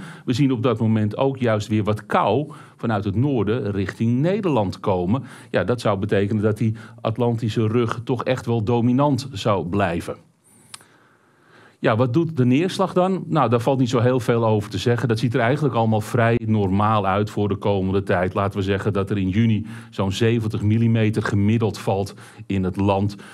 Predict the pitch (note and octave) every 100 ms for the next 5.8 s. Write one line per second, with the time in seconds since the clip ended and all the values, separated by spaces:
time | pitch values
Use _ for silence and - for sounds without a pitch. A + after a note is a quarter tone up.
0 | - G#2+ G#2 G2 G#2 G#2 - A2+ G2+ F#2
1 | A#2+ A2+ A2+ G2 F#2+ G2+ A#2 A#2+ G2+ F#2
2 | G#2 G#2 F#2+ F#2 G#2+ F2+ G2 G2 G2 G2+
3 | G2 F#2+ G2+ G2+ - A2+ F#2 G2+ G2+ G2
4 | G2 G2 G2 G2 G#2 G2 G2+ G2+ F#2+ F#2
5 | F#2+ F#2 - - A2 G2 G#2